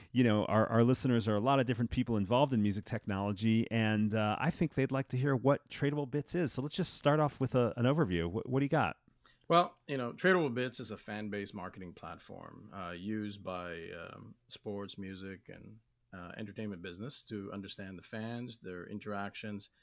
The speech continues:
Speaker 2: to personalize their overall experience, either in venue, online,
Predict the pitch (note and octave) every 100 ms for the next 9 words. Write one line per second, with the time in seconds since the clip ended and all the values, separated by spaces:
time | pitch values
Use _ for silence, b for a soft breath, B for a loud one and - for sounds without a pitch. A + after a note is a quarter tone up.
0 | _ _ _ G#2+ A#2 G#2+ G#2 F#2+ F#2 F#2
1 | F#2+ A2 G#2 G#2 F2 F2+ - - G2+ F2
2 | D#2+ - E2+ D#2+ E2 F#2 A#2 G#2+ A2 G#2+
3 | G#2+ G#2 G2+ F#2+ F#2+ F#2 F2 F2